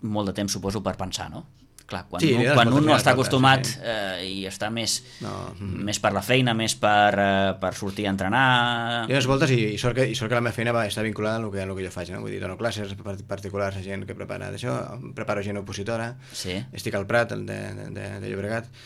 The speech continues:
Speaker 2: Entre-, entreno la gent als marxadors, tinc un grup de, d'uns trenta nanos aproximadament que fan marxa també, vull dir, aviam, almenys es senties una miqueta, diguéssim, amb una altra faceta, no? L'entrenador
Speaker 1: Sí.
Speaker 2: aquesta, aquesta vegada. Però
Speaker 1: Ahà.
Speaker 2: clar, tampoc volia deixar de ser atleta, no? I, bueno,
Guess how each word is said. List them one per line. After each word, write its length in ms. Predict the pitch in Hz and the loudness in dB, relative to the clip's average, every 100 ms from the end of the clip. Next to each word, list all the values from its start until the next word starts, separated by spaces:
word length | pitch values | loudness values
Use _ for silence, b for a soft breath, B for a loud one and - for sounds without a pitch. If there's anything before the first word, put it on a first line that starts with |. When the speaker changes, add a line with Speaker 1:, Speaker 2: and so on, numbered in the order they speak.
| B B B | B B B
Speaker 2:
Entre-, 220 | 98 110 | -4 -4
entreno 300 | 98 101 104 | -2 -4 -2
la 60 | 101 | -2
gent 140 | 104 104 | -2 -4
als 80 | 95 | -4
marxadors, 320 | 98 104 107 | -4 -4 -4
tinc 140 | 104 | -4
un 80 | 101 | -4
grup 160 | 95 98 | -6 -4
de, 140 | 98 95 | -4 -4
d'uns 160 | 95 - | -6 -6
trenta 240 | 107 101 | -8 -4
nanos 220 | 101 101 | -4 -4
aproximadament 420 | 98 98 101 104 107 | -6 -6 -6 -6 -8
que 20 | 104 | -6
fan 100 | 98 | -4
marxa 240 | 110 113 101 | -4 -4 -6
també, 160 | 107 110 | -4 -4
vull 100 | 104 | -2
dir, 80 | 101 | -2
aviam, 160 | 98 92 | -4 -4
almenys 320 | 101 127 131 | -2 0 0
es 80 | 131 | 0
senties 260 | 110 120 | 0 -2
una 140 | 113 110 | -2 -4
miqueta, 300 | 113 131 131 123 98 | -2 0 0 0 -4
diguéssim, 320 | 101 104 113 101 104 110 | -6 -4 -6 -6 -10 -8
amb 100 | 117 | 0
una 80 | 131 | 2
altra 100 | 135 | 2
faceta, 320 | 123 123 98 | 2 0 -2
no? 140 | 101 135 | -2 -2
L'entrenador 400 | 113 120 113 120 | 4 4 4 2
Speaker 1:
Sí. 60 | 104 | -2
Speaker 2:
aquesta, 180 | 101 101 | -8 -10
aquesta 160 | 101 98 | -6 -4
vegada. 160 | 95 101 B B | -2 -4 B B
Però 80 | 110 | 2
Speaker 1:
Ahà. 40 | |
Speaker 2:
clar, 140 | 120 127 101 | 2 2 0
tampoc 160 | 127 | 2
volia 160 | 135 123 | 4 4
deixar 220 | 107 110 | 2 -2
de 60 | 101 | -2
ser 80 | 95 | -4
atleta, 260 | 90 - | -6 -8
no? 140 | - 160 B B B B B B B B _ | -8 -10 B B B B B B B B _
I, 380 | 110 107 101 101 | -2 0 0 0
bueno, 200 | 104 | -2